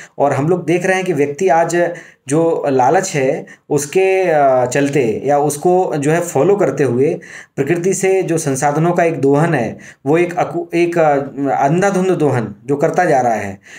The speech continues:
तो उसके बदले में हम लोग देख पा रहे हैं आज कि जैसे कि ग्लोबल वार्मिंग में, ग्लो-, अ, ग्लोबल वार्मिंग है और जो जलवायु परिवर्तन है और भी जो, अ, जैसे ग्लेशियरों का पिघलना,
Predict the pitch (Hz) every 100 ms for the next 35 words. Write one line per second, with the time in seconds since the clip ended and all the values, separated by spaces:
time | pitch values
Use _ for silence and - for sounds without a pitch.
0 | - 151 143 139 135 196 170 160 170 175
1 | 156 165 160 143 175 - 143 139 139 147
2 | 156 - 151 143 143 156 156 151 151 -
3 | - 117 139 160 156 139 135 143 143 131
4 | 131 131 123 147 147 135 123 123 135 151
5 | 139 135 139 131 123 123 123 - - -
6 | 131 127 135 123 123 143 147 135 123 -
7 | 156 135 127 131 127 - - - - 180
8 | 190 208 202 196 165 143 143 139 147 135
9 | 139 156 156 151 147 131 135 139 139 139